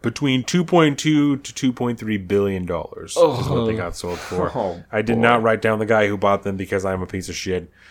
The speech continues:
Speaker 1: Um,
Speaker 2: No,
Speaker 1: but,
Speaker 2: that's fine.
Speaker 1: you know, but the Carolina
Speaker 2: I'm sure
Speaker 1: Panthers did get sold. So
Speaker 2: I'm sure there's, they, I don't know. Is there a lot of news? Like, do they dig into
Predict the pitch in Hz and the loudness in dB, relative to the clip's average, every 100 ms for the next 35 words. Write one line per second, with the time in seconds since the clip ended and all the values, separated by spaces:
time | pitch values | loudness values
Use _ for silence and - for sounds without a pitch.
0 | - _ 98 85 82 87 90 - 104 95 | -20 _ -12 -8 -8 -10 -14 -4 0 2
1 | 98 95 - 98 90 - 95 87 85 104 | 2 2 -2 -8 -8 -10 -10 -8 -10 -14
2 | 107 101 - 127 127 123 113 120 120 107 | -10 -10 0 4 6 6 6 6 6 6
3 | 101 98 92 95 92 82 - _ - 107 | 2 -4 -4 -4 -4 -6 -8 _ -4 -2
4 | 92 87 - 117 139 120 107 101 _ 139 | -2 -4 -6 -2 2 4 4 2 _ -6
5 | 117 113 - - 151 196 156 107 - 139 | -2 -2 -4 -6 -4 0 -2 -2 -2 -2
6 | 135 165 156 151 127 107 120 131 123 127 | 0 0 2 2 2 2 2 0 -2 -8
7 | - _ - 110 104 - 117 123 104 117 | -10 _ -10 -8 -6 0 2 2 0 0
8 | 110 107 107 110 98 98 | 2 0 -2 -2 -4 -6